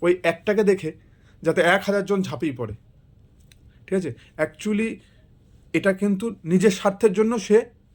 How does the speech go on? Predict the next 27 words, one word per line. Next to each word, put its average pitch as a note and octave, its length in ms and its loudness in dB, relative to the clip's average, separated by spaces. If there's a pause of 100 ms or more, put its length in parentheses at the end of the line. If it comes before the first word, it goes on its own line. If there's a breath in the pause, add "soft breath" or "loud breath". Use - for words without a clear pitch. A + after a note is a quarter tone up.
(240)
মানুষকে E3 360 -2
বলে, A#2 260 -4 (460)
হ্যাঁ, F3+ 260 -2
অন্য F3+ 380 0
কারোর F#3+ 340 2
জন্য E3 240 -4
নয়। A#2 240 -6 (460 soft breath)
তো D3+ 80 -4
ওই C#3+ 80 0
জন্যই E3+ 140 -2
বলছি, C3 460 -4
নিজেকে F3+ 500 0
এমনভাবে F#3+ 380 4
তৈরি D#3 220 -2
করো, E3 160 -6
নিজেকে E3+ 420 -4
তৈরি G3+ 220 0
করো F#3+ 160 0
একটা F#3+ 140 -4
ব্র্যান্ড, C3 400 0 (540)
হ্যাঁ, E3+ 120 -6 (120)
অন্য, F3+ 460 0
অন্য F3 300 -2 (180)
কারো E3+ 280 2
ব্র্যান্ড, D#3 400 0
কে F3 220 -2
ভাই, D3 380 -4